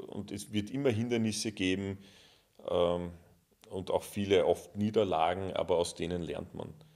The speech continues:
Also ich kenn keinen Typen, der irgendwie erfolgreich geworden ist, der gesagt hat, „Nein, nein, es ist von Anfang an alles gut gelaufen.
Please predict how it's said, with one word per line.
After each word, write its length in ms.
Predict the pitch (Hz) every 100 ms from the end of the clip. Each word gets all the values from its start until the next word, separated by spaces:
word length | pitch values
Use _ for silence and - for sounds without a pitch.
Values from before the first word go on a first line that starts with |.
| _ _ _ _ -
Also 180 | 92 104
ich 100 | 104
kenn 220 | 123 113
keinen 840 | 104 95 117 117 107 69 - - - - - 101 104 - -
Typen, 400 | 110 104 107 101
der 140 | 98
irgendwie 200 | 95 95 101
erfolgreich 500 | 101 98 98 101 -
geworden 400 | 92 87 95 92
ist, 180 | 87
der 60 | 90
gesagt 320 | - 90 -
hat, 100 | -
„Nein, 140 | 80 80
nein, 160 | 87
es 160 | 87 -
ist 100 | -
von 160 | 87
Anfang 320 | 76 80 95 82
an 80 | 82
alles 220 | 85 -
gut 180 | 92 -
gelaufen. 520 | 85 78 - 101